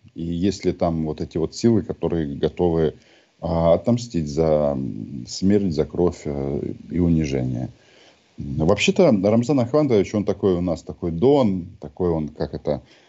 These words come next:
вызывает улыбку у многих иногда. Такой вот он вальяжный, бежит с пулемётом. Ну, раньше бегал, щас уже не бегает, щас лицо. Но вообще-то это же палач. Воп-, ну, в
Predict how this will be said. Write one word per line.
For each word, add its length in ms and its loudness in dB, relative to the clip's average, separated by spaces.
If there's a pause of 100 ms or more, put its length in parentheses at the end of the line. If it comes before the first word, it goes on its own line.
(200)
вызывает 680 2
улыбку 520 -2
у 40 0
многих 540 -2
иногда. 540 -2 (280)
Такой 300 -4
вот 160 -4
он 140 -2
вальяжный, 920 2
бежит 540 -4
с 40 -20
пулемётом. 760 0
Ну, 120 -2
раньше 420 -4
бегал, 260 -4
щас 200 -10
уже 160 -4
не 120 2
бегает, 440 -2
щас 320 -8 (500)
лицо. 360 -4 (800)
Но 280 4
вообще-то 360 2
это 280 0
же 460 2 (880)
палач. 460 0 (1500)
Воп-, 220 -10 (160)
ну, 220 -4 (340)
в 80 -20